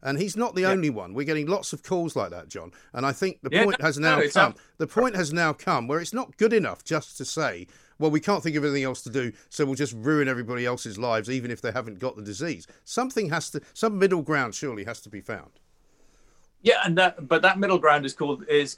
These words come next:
Speaker 2: is called vaccinating as many people as possible, uh, in the, in the next few weeks, and that is, that is what the government is, is, is trying to do. And I just think,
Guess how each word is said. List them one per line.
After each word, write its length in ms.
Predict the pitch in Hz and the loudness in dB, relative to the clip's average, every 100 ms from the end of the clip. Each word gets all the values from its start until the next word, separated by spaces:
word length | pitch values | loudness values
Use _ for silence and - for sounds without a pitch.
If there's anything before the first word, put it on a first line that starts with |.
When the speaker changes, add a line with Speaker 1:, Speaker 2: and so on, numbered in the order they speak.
| - | -6
Speaker 2:
is 160 | 147 143 | -4 -2
called 280 | 160 151 139 | 0 0 2
vaccinating 600 | 185 - 151 123 135 135 | 0 2 -2 -2 -2 -2
as 100 | 120 | 0
many 220 | 135 123 | 0 2
people 300 | 131 120 120 | 0 4 2
as 100 | 110 | 4
possible, 520 | 127 - 95 85 - - _ - - | 2 2 -2 -4 -6 -18 _ -20 -2
uh, 280 | 131 135 135 - | 2 4 2 4
in 220 | 147 143 | 4 4
the, 140 | 139 143 139 | 2 0 2
in 120 | 143 | 4
the 80 | 151 | 4
next 220 | 160 - | 2 6
few 220 | 170 170 | 8 10
weeks, 380 | 208 233 - - | 8 6 4 0
and 120 | 139 | 4
that 180 | 156 170 | 4 6
is, 180 | 175 - | 4 2
that 280 | - 143 165 | 2 2 2
is 180 | 151 175 | 0 2
what 140 | 151 | 2
the 60 | 147 | 4
government 320 | 151 151 151 | 2 2 -2
is, 320 | 143 - - | -2 -2 -4
is, 240 | 143 143 - | -2 -2 0
is 120 | 143 - | -2 2
trying 280 | 160 170 | 4 4
to 80 | 135 | 4
do. 240 | 202 220 - - - _ - | 6 6 4 -6 -20 _ 4
And 100 | 151 | 6
I 80 | |
just 220 | 180 208 - | 6 2 4
think, 240 | 202 180 | 2 2